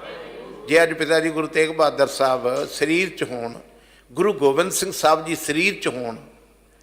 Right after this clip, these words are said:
ਤੇ ਤੁਹਾਡਾ ਦਿਲ ਨਹੀਂ ਕਰੂਗਾ ਕਦੀ ਅਨੰਦਪੁਰ ਸਾਹਿਬ ਰਾਮ ਵੇਖਾਂ, ਮਹਾਰਾਜ ਉੱਠਦੇ ਕਿਸ ਤਰ੍ਹਾਂ ਨੇ, ਬਹਿੰਦੇ ਕਿਸ ਤਰ੍ਹਾਂ ਨੇ, ਮਹਾਰਾਜ ਬੋਲ ਕਿਸ ਤਰ੍ਹਾਂ ਦੇ ਬੋਲਦੇ ਨੇ, ਮਹਾਰਾਜ ਵਿਚਰਦੇ ਕਿਸ ਤਰ੍ਹਾਂ, ਮਹਾਰਾਜ ਦਾ ਬਿਹੇਵੀਅਰ ਕੀ ਆ,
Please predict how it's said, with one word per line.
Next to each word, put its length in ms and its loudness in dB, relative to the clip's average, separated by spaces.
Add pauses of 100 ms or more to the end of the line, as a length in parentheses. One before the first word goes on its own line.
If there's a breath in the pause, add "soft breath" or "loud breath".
(540 soft breath)
ਤੇ 80 2
ਤੁਹਾਡਾ 320 6
ਦਿਲ 240 4
ਨਹੀਂ 100 4
ਕਰੂਗਾ 300 4
ਕਦੀ 300 0
ਅਨੰਦਪੁਰ 420 0
ਸਾਹਿਬ 300 2
ਰਾਮ 360 2
ਵੇਖਾਂ, 460 0 (380 loud breath)
ਮਹਾਰਾਜ 340 6
ਉੱਠਦੇ 360 0
ਕਿਸ 160 -6
ਤਰ੍ਹਾਂ 280 0
ਨੇ, 180 -6
ਬਹਿੰਦੇ 380 0
ਕਿਸ 160 -8
ਤਰ੍ਹਾਂ 260 0
ਨੇ, 180 -4 (320 loud breath)
ਮਹਾਰਾਜ 340 6
ਬੋਲ 200 6
ਕਿਸ 160 -4
ਤਰ੍ਹਾਂ 220 0
ਦੇ 100 0
ਬੋਲਦੇ 420 -2
ਨੇ, 120 -6
ਮਹਾਰਾਜ 340 4
ਵਿਚਰਦੇ 500 0
ਕਿਸ 160 -10
ਤਰ੍ਹਾਂ, 240 2 (360 loud breath)
ਮਹਾਰਾਜ 320 4
ਦਾ 120 6
ਬਿਹੇਵੀਅਰ 760 4
ਕੀ 280 -2
ਆ, 320 4